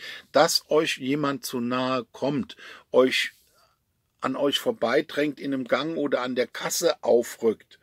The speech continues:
dann könnt ihr einfach sagen, „Por favor, distancia.“ Distanz, Distancia versteht jeder. Und, ähm,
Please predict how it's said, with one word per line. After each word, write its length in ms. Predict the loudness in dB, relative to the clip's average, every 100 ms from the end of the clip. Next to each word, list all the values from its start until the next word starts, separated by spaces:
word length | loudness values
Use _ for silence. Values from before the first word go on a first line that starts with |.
| -16 -16 -14 -2
dann 240 | -2 -2 _
könnt 320 | -2 -2 -2
ihr 340 | 2 4 4 0 _ _
einfach 480 | 4 4 2 -4 -4 -12
sagen, 580 | -4 0 2 0 -4 -10 -18 -20 _ _
„Por 300 | 10 12 10
favor, 720 | 6 4 6 8 10 8 4 -2
distancia.“ 960 | -6 -6 -6 -4 -4 -4 -2 -2 -4 -6
Distanz, 800 | -8 -8 -4 -4 -4 -6 -8 -10 -12
Distancia 920 | -12 -8 -6 -6 -6 -2 -2 -2 -6 -14 -10
versteht 540 | -4 -4 -2 -2 -2
jeder. 420 | -2 0 4 2 0 -12 -10 0
Und, 320 | 0 -2 0
ähm, 340 | 2 2 -2